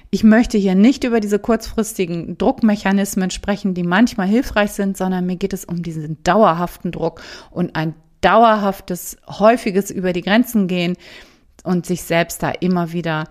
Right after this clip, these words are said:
zum Funktionieren zu bringen, weil wir denken, es geht nur so und halt nicht anders. Und auf Dauer ist der Druck halt ein Weg in die totale Überforderung rein, ja? Wenn's dann ganz schlimm kommt, dann kommt vielleicht irgendwann auch der Burnout,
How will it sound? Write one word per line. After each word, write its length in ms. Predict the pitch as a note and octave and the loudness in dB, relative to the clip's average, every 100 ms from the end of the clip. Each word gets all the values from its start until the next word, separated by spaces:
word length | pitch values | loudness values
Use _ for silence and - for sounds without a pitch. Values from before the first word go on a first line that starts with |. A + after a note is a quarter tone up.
| _ _ _ | _ _ _
zum 160 | G#3+ F3+ | -4 -2
Funktionieren 680 | F#3 E3 - D#3 D3+ E3 D#3+ | -4 -6 -6 -8 -6 -6 -6
zu 140 | E3 | -10
bringen, 320 | - E3 E3 | -8 -8 -8
weil 180 | E3 D#3+ | -6 -4
wir 120 | F3+ | -4
denken, 680 | E3+ - D#3 E3+ - F3 E3+ - _ _ - | -4 -2 0 0 -4 -6 -6 -10 _ _ -10
es 200 | F3+ - | -6 0
geht 220 | A3 G#3+ | 0 2
nur 180 | G#3 F3+ | 0 0
so 240 | D#3+ E3+ | -2 -2
und 380 | - E3+ E3+ - | -2 -4 -4 -4
halt 340 | C3 - - | -6 -8 -8
nicht 260 | E3+ - - | -8 -6 -4
anders. 440 | E3+ D3+ C#3 - - - - - | -2 -2 -6 -10 -16 -20 -18 -6
Und 220 | F3+ - | -4 -2
auf 240 | D#3+ - _ | -6 -8 _
Dauer 600 | F3+ F#3+ A3+ G#3+ A3 A3 | 2 4 6 4 2 -2
ist 200 | - - | -10 -8
der 120 | D#3+ D#3+ | -6 -4
Druck 440 | E3 E3 - - | -4 -4 -8 -12
halt 240 | E3 D#3+ | -12 -10
ein 160 | D#3 C#3+ | -12 -8
Weg 300 | D3+ D3 - | -6 -6 -10
in 120 | D#3 D#3 | -12 -12
die 100 | D#3+ | -8
totale 480 | F#3+ - B2+ C3 | -10 -10 -12 -10
Überforderung 880 | C#3 D#3+ D#3 - D#3 D#3 C3+ B2+ A#2+ | -8 -8 -8 -10 -8 -8 -8 -10 -14
rein, 360 | - G#2+ B2 C#3+ | -14 -14 -14 -14
ja? 280 | D#3+ G3+ B3+ _ | -10 -8 -10 _
Wenn's 300 | E3+ E3 - - | -14 -14 -10 -8
dann 200 | E3+ E3+ | -6 -2
ganz 340 | G3 A#3+ - | 0 0 -2
schlimm 320 | - G3 G3 | -4 -2 -2
kommt, 360 | - F3+ F3 E3+ | -4 -6 -6 -8
dann 100 | D#3+ | -8
kommt 220 | F#3+ F3+ | -8 -6
vielleicht 320 | E3 D#3 - | -6 -6 -4
irgendwann 380 | - E3+ E3+ D#3+ | -8 -6 -6 -8
auch 120 | D3 | -8
der 120 | - | -10
Burnout, 640 | D3+ F3+ G3+ F#3+ F3+ F3+ | -4 -2 0 -2 -2 -4